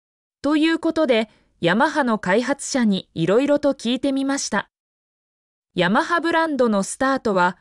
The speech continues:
中国から。ヤマハのカーオーディオは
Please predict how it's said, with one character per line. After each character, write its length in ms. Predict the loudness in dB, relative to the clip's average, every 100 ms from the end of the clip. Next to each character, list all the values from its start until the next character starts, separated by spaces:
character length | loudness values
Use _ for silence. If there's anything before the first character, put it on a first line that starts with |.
| _ -8
中 280 | 0 2
国 120 | 2 -2
か 260 | -4 -4
ら。 180 | -4 -6 _ _ _ _ _ _ _ _ _ _
ヤ 160 | -2 0
マ 140 | 2
ハ 160 | 0 0
の 160 | 0 -2
カ 300 | 2 2 4
ー 20 |
オ 200 | 2 0
ー 20 |
デ 80 | 2
ィ 120 | 2
オ 60 | 4
は 240 | 2